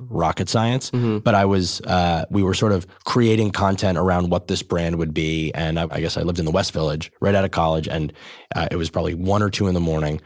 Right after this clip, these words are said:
Speaker 1: And I was sitting on my floor with Adam Rich, my
Speaker 2: Yeah.
Speaker 1: co-founder, and Jonah Peretti, who, uh, subsequently founded BuzzFeed, who was a friend. And we were sitting around on the floor and doing a naming exercise. And we had written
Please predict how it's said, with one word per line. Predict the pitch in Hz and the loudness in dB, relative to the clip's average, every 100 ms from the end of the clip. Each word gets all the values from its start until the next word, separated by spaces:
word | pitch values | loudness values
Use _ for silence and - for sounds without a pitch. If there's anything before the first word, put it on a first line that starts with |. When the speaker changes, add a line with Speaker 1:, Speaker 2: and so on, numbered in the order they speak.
| - | -10
Speaker 1:
And | - | -6
I | |
was | 85 | -4
sitting | - 110 | 0 0
on | 113 | 2
my | 110 | 0
floor | - 85 | 0 0
with | 82 - | 0 -2
Adam | 85 85 101 101 - | 0 2 0 0 -2
Rich, | 87 80 - - - | -2 0 -2 -8 -6
my | 90 | -2
Speaker 2:
Yeah. | 80 85 | 0 0
Speaker 1:
co-founder, | 80 76 73 76 82 - - - - | 0 -2 -2 -2 -2 -6 -16 -16 -4
and | 95 85 82 | -2 0 -2
Jonah | 90 98 98 | -2 0 0
Peretti, | 90 90 92 80 - - _ - - | 0 2 2 0 -4 -10 _ -20 -2
who, | 101 90 85 - - | 2 2 0 -4 -4
uh, | 80 73 71 _ _ _ _ _ - | -2 -2 -6 _ _ _ _ _ -8
subsequently | - 104 - 98 87 | 0 0 2 0 0
founded | - 78 76 | -2 -2 -2
BuzzFeed, | 73 143 - - - _ _ - - | 0 0 -2 -12 -14 _ _ -20 -6
who | - | -2
was | 90 | 0
a | 92 | 0
friend. | 139 104 85 - - - | 0 0 -4 -8 -8 -2
And | 101 | 0
we | |
were | 90 | 0
sitting | 90 101 110 | 0 0 2
around | 110 101 | 2 2
on | |
the | 90 | 0
floor | 87 82 82 | 0 0 0
and | 76 80 76 78 | 0 -2 -4 -4
doing | 90 85 82 | -2 0 0
a | 82 | 0
naming | 87 107 82 | 0 0 -2
exercise. | 69 - 73 - 73 73 | -4 -6 -6 -4 -2 -2
And | 82 | -2
we | 85 | -2
had | 80 | -2
written | 85 113 92 | -2 -2 -2